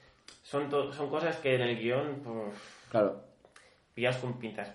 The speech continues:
Speaker 1: pero después ves el despliegue <clears throat> visual de la pelea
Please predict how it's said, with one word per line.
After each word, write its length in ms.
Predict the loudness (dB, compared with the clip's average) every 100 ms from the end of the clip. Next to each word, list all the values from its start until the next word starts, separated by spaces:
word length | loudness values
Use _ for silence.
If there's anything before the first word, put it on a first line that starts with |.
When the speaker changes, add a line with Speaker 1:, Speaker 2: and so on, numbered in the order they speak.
| -4
Speaker 1:
pero 140 | -4
después 300 | -2 -4 -2 0
ves 200 | -2 -4
el 100 | -2
despliegue 540 | -2 4 8 8 8 4
<clears throat> 40 |
visual 520 | -2 -6 -4 -4 -6 -8
de 80 | -6
la 160 | -4
pelea 460 | -4 -6 -6 -8